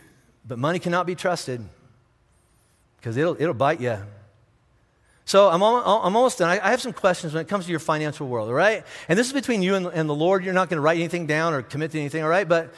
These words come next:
uh, look, just again, you know your money situation. So my, here's my question. What are the first priority things that get all your money? Like, you're thinking of it right now. It's like, when you get that paycheck the next Friday or whenever you get it, the first thing I've gotta do is what?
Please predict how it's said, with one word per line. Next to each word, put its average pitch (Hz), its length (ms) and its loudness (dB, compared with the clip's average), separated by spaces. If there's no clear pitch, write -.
uh, 175 140 -2
look, 226 360 -2
just 170 280 -4
again, 175 380 0
you 220 180 0
know 254 140 4
your 180 160 0
money 147 220 0
situation. 117 800 -6
So 196 200 -6
my, 208 220 -8
here's 220 180 -4
my 226 60 -2
question. 151 340 -2
What 247 140 6
are 320 40 2
the 247 80 2
first - 340 -2
priority 185 300 2
things 156 280 -4
that 143 80 -6
get 151 160 -2
all 147 120 2
your 143 100 -4
money? 123 340 -6
Like, 170 120 2
you're 233 120 2
thinking 254 200 6
of 220 60 6
it 196 40 6
right 196 180 6
now. 185 160 4
It's 151 100 0
like, 156 80 2
when 160 100 0
you 196 80 0
get 226 120 -2
that 247 180 4
paycheck 226 480 2
the 190 160 0
next 202 280 0
Friday 196 300 4
or 185 60 4
whenever 180 220 0
you 180 100 -4
get 185 180 2
it, 233 260 4
the 151 120 4
first 233 340 4
thing 240 160 2
I've 220 140 4
gotta 214 180 4
do 214 260 2
is 160 200 4
what? 170 600 4